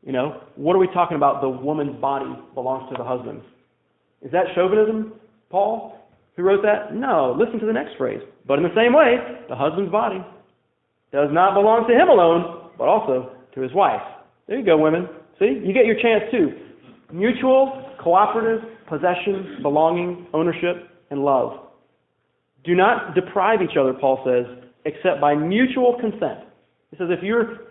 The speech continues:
feeling, uh, like you wanna snuggle with your spouse or, you know, spend some time with them, don't deprive them of that. Don't say, "Oh, you know, I'm not in the mood or I, I have other things to do." Spend time with each other. Make sacrifices for each other.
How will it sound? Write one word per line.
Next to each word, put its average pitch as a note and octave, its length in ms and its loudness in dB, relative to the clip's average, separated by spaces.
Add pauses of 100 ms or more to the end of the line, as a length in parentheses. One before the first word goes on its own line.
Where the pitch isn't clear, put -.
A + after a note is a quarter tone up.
feeling, A3 500 2 (180)
uh, D#3+ 220 4
like E3+ 180 2 (160)
you F3 140 0
wanna F3+ 300 0
snuggle F#3+ 280 2
with G#3 160 0
your G3+ 300 -4 (100)
spouse G3 440 0
or, C3+ 260 -4 (160)
you D#3+ 100 -6
know, D#3 120 0 (120)
spend F#3 160 -2
some F#3+ 120 -8
time F#3+ 180 -4
with G#3 80 -2
them, G#3 100 -14 (200)
don't F4 180 -4
deprive D#3 500 -2
them F3+ 140 0
of F3 80 0
that. G3 220 -2
Don't A3 180 0
say, E3+ 160 0
"Oh, D3+ 320 4
you D#3 100 -6
know, D3 220 -6
I'm D3 140 -8
not D#3 160 -4
in D#3+ 80 -12
the D3 40 -8
mood E3+ 300 -2
or C#3+ 140 2
I, C#3+ 200 -2
I C#3+ 120 -4
have D#3 160 -2
other D#3+ 140 -2
things E3 180 -6
to F3+ 120 2
do." - 60 -6 (440)
Spend D4+ 280 2
time B3+ 220 0
with A#3 100 2
each F3+ 120 -4
other. D3 260 0 (100)
Make F3 360 -2
sacrifices E3+ 580 -6
for D3 100 -10
each C#3 140 -8
other. G#2+ 260 -8